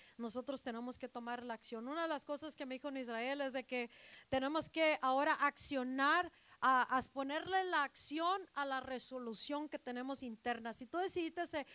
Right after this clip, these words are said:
seguir a Cristo, si tú decidiste que quieres a... ¿cuántos quieren impactar esta tierra?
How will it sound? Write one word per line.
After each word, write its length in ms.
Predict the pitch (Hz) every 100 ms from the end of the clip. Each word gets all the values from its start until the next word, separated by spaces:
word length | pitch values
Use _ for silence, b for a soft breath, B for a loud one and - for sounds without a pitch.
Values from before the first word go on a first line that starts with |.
| B B
seguir 360 | - 269 302
a 100 | 320
Cristo, 340 | 302 294 - 247
si 200 | - 254
tú 140 | 320
decidiste 600 | 349 359 330 302 339 - 339 -
que 160 | 294 -
quieres 340 | 320 330 330
a... 200 | 294 254 B B
¿cuántos 280 | 330 370 381
quieren 300 | 403 381 359
impactar 480 | 311 277 254 277 285
esta 220 | 285 285
tierra? 420 | - 214 196 185